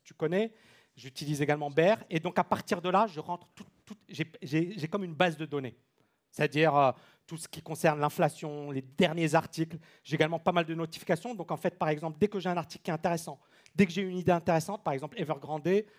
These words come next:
c'était le soir, j'ai eu l'idée, et puis j'ai publié, on a cent vingt mille vues sur cette vidéo. Et en fait, cette vidéo, j'ai, genre, j'ai, j'ai dû prendre une heure pour préparer le plan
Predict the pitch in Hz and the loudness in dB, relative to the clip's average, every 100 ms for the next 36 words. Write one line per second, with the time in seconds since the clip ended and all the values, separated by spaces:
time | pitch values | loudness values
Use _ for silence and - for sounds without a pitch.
0 | _ _ - 160 170 151 139 165 165 190 | _ _ -6 -2 -2 -4 -6 2 4 2
1 | - 139 160 151 151 151 180 202 - _ | -2 -10 -8 -6 0 4 4 2 -4 _
2 | _ - - 160 160 160 143 151 196 170 | _ -16 -14 -8 -8 -8 -6 0 0 -2
3 | 135 - 151 151 151 135 151 - - 156 | -6 -6 -2 -2 -2 -8 -14 -16 -6 -4
4 | 127 139 147 156 214 - _ _ - 147 | -4 -4 -4 -2 -4 -6 _ _ -8 -6
5 | - 220 - 165 143 160 160 160 196 208 | -2 -2 0 -4 -2 -4 -2 -2 -2 -4
6 | 139 147 143 127 156 135 147 147 208 135 | -4 -8 -8 -6 -6 -4 -6 -6 -8 -10
7 | 135 151 156 139 _ _ _ _ - 180 | -8 -10 -10 -12 _ _ _ _ -6 -2
8 | 165 160 - 196 175 165 165 - - 160 | -2 -2 -8 -6 -2 -4 -6 -12 -10 -6
9 | 151 147 143 185 - | -4 -4 -4 -8 -10